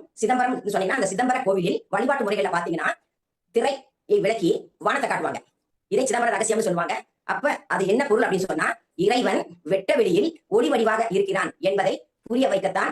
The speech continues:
சிதம்பர ரகசியமாக திரை விளக்கலை சிதம்பரத்தில் காட்டுகின்றார்கள். இதனால் நாம் என்ன புரிந்து கொள்கிறோம் என்று சொன்னால், உருவ வடிவில் சிதம்பர நடராஜரையும் அருவுருவ வடிவில் சிவலிங்கத்தையும்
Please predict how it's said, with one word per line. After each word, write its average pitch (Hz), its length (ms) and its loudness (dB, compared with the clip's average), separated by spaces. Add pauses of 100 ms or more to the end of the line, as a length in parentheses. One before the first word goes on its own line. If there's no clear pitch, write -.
(120)
சிதம்பர 240 360 2
ரகசியமாக 185 640 0
திரை 220 200 0
விளக்கலை 175 320 -2 (140)
சிதம்பரத்தில் 214 480 -2
காட்டுகின்றார்கள். 165 500 -2 (220)
இதனால் 214 300 0
நாம் 202 180 0
என்ன 254 180 0
புரிந்து 220 180 2
கொள்கிறோம் 202 240 -2
என்று 170 120 -6
சொன்னால், 160 360 -4 (720)
உருவ 254 220 0
வடிவில் 208 320 0 (160)
சிதம்பர 254 360 -2
நடராஜரையும் 190 560 -2 (340)
அருவுருவ 240 360 0
வடிவில் 190 340 -2 (140)
சிவலிங்கத்தையும் 254 800 -2